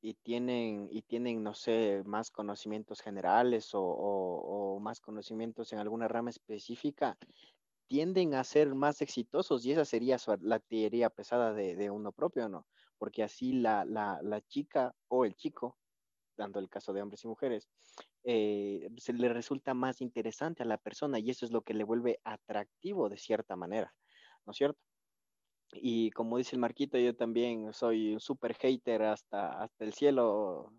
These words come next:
chuta. Y, <laughs> y, y, y es igual, o sea, la verdad, eh, cada, cada, cada nuevo muchacho que va saliendo es, es,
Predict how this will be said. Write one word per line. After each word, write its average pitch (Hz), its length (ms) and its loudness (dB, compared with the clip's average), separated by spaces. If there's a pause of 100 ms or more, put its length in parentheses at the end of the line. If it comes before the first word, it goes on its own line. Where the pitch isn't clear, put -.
(120)
chuta. 110 380 -6 (540)
Y, 95 500 -4
<laughs> - 0 -
y, 135 280 -2
y, 120 580 0
y 143 40 4
es - 140 0
igual, 196 380 8
o 131 60 4
sea, 127 300 6
la 113 160 2
verdad, 139 320 0 (520)
eh, 110 380 0 (580)
cada, 180 480 2 (180)
cada, 151 640 4 (400)
cada 151 260 2
nuevo 139 360 0
muchacho 123 720 -4
que 113 120 -2
va 117 140 2
saliendo 139 640 0 (440)
es, 123 360 -2 (200)
es, 123 360 -4